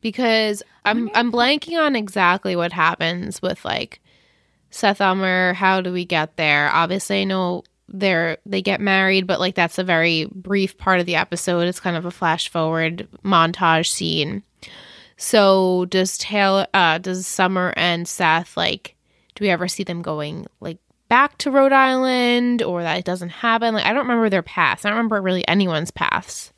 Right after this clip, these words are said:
Speaker 2: I think the, okay, so the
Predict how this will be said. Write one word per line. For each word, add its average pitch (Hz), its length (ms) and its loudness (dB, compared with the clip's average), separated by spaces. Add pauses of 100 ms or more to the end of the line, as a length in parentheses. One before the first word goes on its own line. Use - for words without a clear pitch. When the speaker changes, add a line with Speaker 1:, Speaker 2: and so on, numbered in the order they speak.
(720)
Speaker 2:
I 226 160 6
think 220 600 0
the, 180 840 0 (760)
okay, 190 280 4
so 170 680 -2 (580)
the 196 280 -6